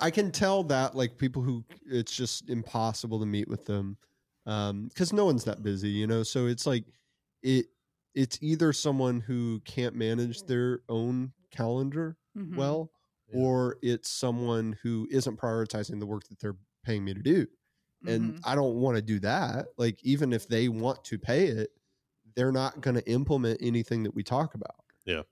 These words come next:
Speaker 1: Because they can't even find the time to come in. Now, there are some exceptions for sure. You know, some
Speaker 2: Mm-hmm.
Speaker 1: people, like,
Speaker 2: Yeah.
Speaker 1: "Hey, you know, the, this is the, these are my windows of,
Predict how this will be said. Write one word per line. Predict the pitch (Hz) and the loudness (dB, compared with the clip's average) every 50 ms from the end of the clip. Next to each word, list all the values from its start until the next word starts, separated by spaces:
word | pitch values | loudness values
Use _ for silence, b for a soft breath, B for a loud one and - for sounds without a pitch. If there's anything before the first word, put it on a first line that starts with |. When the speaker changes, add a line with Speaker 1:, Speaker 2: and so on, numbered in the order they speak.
| _ - | _ -12
Speaker 1:
Because | 123 - - 131 110 104 | -4 -2 -2 -2 0 0
they | 127 135 131 | 0 0 0
can't | - - 143 131 123 123 | 0 0 0 0 0 0
even | 117 117 113 101 | 0 -2 -4 -4
find | - 120 113 110 107 107 | -4 -4 -4 -4 -4 -4
the | 104 | -6
time | - - 110 107 107 | -6 -6 -6 -6 -6
to | 104 98 | -8 -8
come | - - 107 101 | -8 -8 -8 -6
in. | 113 - B B B B B - | -8 -10 B B B B B -2
Now, | 196 202 190 | 0 0 0
there | 180 175 214 220 214 | 2 4 4 6 6
are | 214 196 | 4 2
some | 208 - - - - 123 123 139 156 | 0 -2 -4 -2 0 2 2 2 0
exceptions | - - - - 131 131 123 - 147 139 143 - | -2 -4 -4 -2 -2 -2 -2 -2 -4 -6 -4 -4
for | - 156 143 | -4 -4 -4
sure. | - - 170 - 131 147 156 139 | -4 -2 0 0 0 0 0 0
You | 131 127 | 0 0
know, | 123 123 131 | 2 0 0
some | - - - 123 131 135 | 0 0 0 0 0 0
Speaker 2:
Mm-hmm. | 98 | 0
Speaker 1:
people, | 104 123 120 123 - 151 151 151 | 0 0 0 2 2 0 2 2
like, | 135 120 110 107 - - | 2 2 0 0 -2 -6
Speaker 2:
Yeah. | 87 76 - - _ _ _ _ _ _ | -12 -14 -14 -18 _ _ _ _ _ _
Speaker 1:
"Hey, | 117 123 131 135 135 135 | -2 0 2 4 4 4
you | 131 131 131 | 4 4 4
know, | 127 127 127 131 131 127 127 120 110 110 | 4 4 2 2 2 0 -2 -4 -8 -6
the, | 117 123 127 120 | -4 -4 -4 -2
this | 117 117 131 127 - | -2 -2 -2 0 0
is | 143 127 - 131 127 | -2 -4 -4 -6 -4
the, | 120 139 147 156 147 | 0 2 4 4 4
these | 139 131 139 143 135 | 4 2 2 2 2
are | 147 | 2
my | 147 143 | 2 2
windows | 135 131 143 143 151 151 147 147 143 143 | 2 2 2 2 4 4 4 4 4 2
of, | 143 123 - | 0 -2 -6